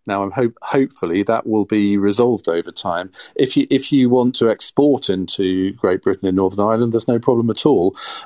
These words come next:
Um, so I, I, I think that's a slight exaggeration of the position that you've put there. But the, the thing that people constantly get wrong, pe-, particularly those who were on the Remain side of the argument,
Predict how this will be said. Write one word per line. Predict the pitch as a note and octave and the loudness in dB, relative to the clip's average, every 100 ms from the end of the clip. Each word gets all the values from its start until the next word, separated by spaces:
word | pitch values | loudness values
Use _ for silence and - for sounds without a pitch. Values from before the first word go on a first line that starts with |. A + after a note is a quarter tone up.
| - | -4
Um, | A#2 A#2+ A#2+ C3+ | 0 4 2 2
so | C3+ - | 0 0
I, | - - - - | -2 -4 -4 -2
I, | C#3+ D3 | 0 0
I | C#3+ | -2
think | - D#3+ B2+ B2 | 0 2 2 0
that's | B2 - A2 | -2 -2 -8
a | |
slight | - C#3 A#2+ A2+ | -2 0 0 -2
exaggeration | G#2 A2 G#2 A2+ A2 - | -4 -2 0 0 -2 -4
of | F2 | -10
the | F2+ | -8
position | F2 G2+ - G2+ | -4 -4 -4 -4
that | F#2+ | -4
you've | F#2 - | -2 0
put | A2+ - | 0 0
there. | F#2 G1+ - - - - | -2 -2 -4 -12 -20 -2
But | C#3+ C3+ C#3+ | 0 0 0
the, | D3 - | 0 -2
the | D3+ D#3 | -4 -2
thing | - A3+ B3 | 2 2 2
that | F#3+ - - | 2 -2 -2
people | C#3+ - C3 A#2+ | -4 0 0 -2
constantly | - E3 D#3+ - D3+ C3 A#2+ | -4 -4 -4 -6 -6 -2 -2
get | A#2 A#2+ - | 2 0 2
wrong, | A#2+ A2 F#2 E2+ | 2 2 0 -4
pe-, | - C#3+ _ - | -2 -2 _ -10
particularly | C3+ E3 - D3 | -4 -2 0 0
those | B2+ B2 A#2+ - | 2 2 2 0
who | B2+ | 2
were | A#2 A#2 | 2 2
on | B2 | 0
the | A#2 A2+ | 2 2
Remain | A2 A2 B2 A#2+ | 2 2 2 0
side | A#2 F#2+ F2+ | -2 -4 -2
of | F#2+ | 0
the | G2 | 0
argument, | F#2 - F#2 G2+ | 0 -4 -10 -12